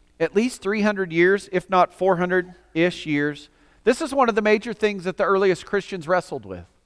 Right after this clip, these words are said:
is what are the essentials of the faith? What are the things that you and I have to carry that if we disagree on some things, it's okay, but what are the things that we can't disagree on, that we have to have agreement on, that we believe are the core truths of the gospel of Jesus Christ?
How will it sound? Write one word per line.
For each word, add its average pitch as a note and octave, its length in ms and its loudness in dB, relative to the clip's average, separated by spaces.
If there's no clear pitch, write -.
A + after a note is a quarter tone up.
is E3+ 140 0
what A#3+ 180 10
are E4 60 -2
the B3 160 0
essentials A3 560 0
of A#3 80 -2
the A3 80 2
faith? D3+ 400 2
What A3+ 160 6
are D4+ 60 2
the B3+ 120 6
things G3+ 360 2
that E3 120 0
you F#3+ 180 -2
and A3 120 2
I F#3+ 160 6
have F3+ 260 2
to G3+ 80 -14
carry D3+ 400 0
that G#3 100 4
if A3+ 120 0
we A#3+ 100 -2
disagree B3 500 0
on G#3 160 0
some C4 300 0
things, F3 340 -4
it's D#3 140 -10
okay, D3+ 500 4
but G3 100 4
what B3 180 8
are D4 60 2
the A#3+ 120 0
things G#3+ 340 -2
that F#3+ 100 0
we G3 100 -2
can't G3+ 340 -8
disagree D#3+ 460 -2
on, B2+ 200 -2
that B2+ 80 -6
we G#3+ 140 0
have A3 200 4
to A3 60 0
have F3+ 100 2
agreement F3+ 480 -4
on, C3 260 0
that F3+ 100 2
we G#3 160 2
believe G#3 420 0
are E3 160 0
the D#3+ 60 -4
core G#3+ 300 2
truths G3 440 -8
of D3 100 -12
the D3 80 -8
gospel D#3 420 2
of B2+ 100 -8
Jesus C3+ 360 -10
Christ? - 480 -8